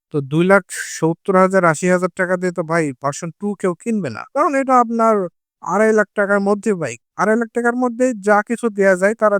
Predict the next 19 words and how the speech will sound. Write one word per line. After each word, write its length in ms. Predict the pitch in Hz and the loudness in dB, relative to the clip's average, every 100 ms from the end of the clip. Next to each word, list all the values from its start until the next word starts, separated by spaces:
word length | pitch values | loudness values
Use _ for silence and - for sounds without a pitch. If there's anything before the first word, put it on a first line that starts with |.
| 190 | 0
দিয়ে 160 | 240 | 0
দিছে। 240 | 165 - 127 - 233 | 0 -4 -14 -4 2
এ, 20 | 208 185 | 4 4
এটা 160 | 190 170 165 | 4 4 4
আপনি 220 | 175 165 156 160 | 0 -4 -2 -4
এক্সট্রা 320 | - - 175 165 160 - | -6 0 2 4 0 -2
কিছু 180 | 175 170 | -6 -2
অ্যাড 160 | 156 160 | -2 -2
করতে 200 | 170 - 156 | -6 -8 -10
গেলে 160 | 196 302 240 _ _ _ | -10 -12 -16 _ _ _
সেটা 220 | - 156 151 131 | -10 -6 -4 -4
বাইকের 320 | 135 135 147 131 | -4 -4 -6 -4
দাম 120 | 135 139 | -4 -2
বেড়ে 160 | 131 123 | -4 -6
যাবে, 140 | 127 160 160 | -6 -6 -6
তখন 220 | 135 135 - - - - - _ - | -6 -6 -8 -12 -16 -16 -18 _ -4
কাস্টমারের 640 | 151 - 175 147 143 143 139 | -4 -2 -4 -2 -2 -2 -4
জন্য 200 | 131 127 123 123 | -6 -6 -6 -8
এটা 180 | 113 123 | -6 -6